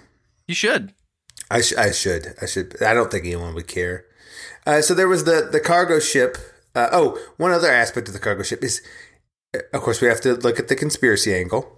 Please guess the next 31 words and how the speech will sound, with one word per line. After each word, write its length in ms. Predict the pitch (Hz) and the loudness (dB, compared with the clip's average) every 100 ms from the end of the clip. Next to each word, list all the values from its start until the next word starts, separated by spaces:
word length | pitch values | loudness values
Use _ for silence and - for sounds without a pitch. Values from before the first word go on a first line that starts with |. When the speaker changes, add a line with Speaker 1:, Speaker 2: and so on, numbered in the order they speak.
| _ _ | _ _
Speaker 1:
Mm-hmm. 260 | 107 104 104 - _ - | -6 -4 -4 -8 _ -2
Speaker 2:
Was 220 | 110 107 | 0 2
this 180 | 110 110 | 0 0
a 60 | |
conspiracy? 640 | 95 90 - - - - 98 - _ - _ _ _ _ _ _ _ | -2 -6 -8 -8 -6 -8 -8 -16 _ -20 _ _ _ _ _ _ _
Um, 400 | 117 104 101 98 - | -2 0 -2 -4 -4
in 180 | 131 120 | -2 0
that 420 | 113 98 104 - - - - _ - | 2 2 0 -4 -20 -20 -20 _ 0
currently 640 | 151 170 151 117 113 120 | 2 4 4 2 2 2
the 280 | 113 117 110 | 0 -4 -2
Russians 640 | 101 123 131 110 98 104 | 2 2 4 0 0 -2
have 140 | 110 92 | -2 -4
deployed 440 | 101 117 110 101 | -4 0 2 0
most 380 | 104 113 117 - | 0 0 0 -2
of 80 | 113 | 0
their 120 | 107 | 0
navy 300 | 104 101 104 | 2 0 0
in 60 | 95 | -4
the 40 | |
Mediterranean, 880 | 92 98 92 95 104 113 82 92 - - _ - - _ _ _ _ | -2 -2 -2 0 0 0 -4 -10 -14 -18 _ -20 -20 _ _ _ _
and 160 | 117 107 | -6 -4
the 40 | 104 | -2
U 260 | 117 120 | 2 4
S 200 | 117 - | 4 2
has 120 | 117 98 | -2 -4
deployed 420 | 98 113 101 90 | -2 0 0 4
theirs 320 | 110 110 95 | 4 4 2
in 80 | 95 | -4
the 60 | 92 | -4
Gulf 280 | 101 95 | -2 -4
of 100 | 85 | -6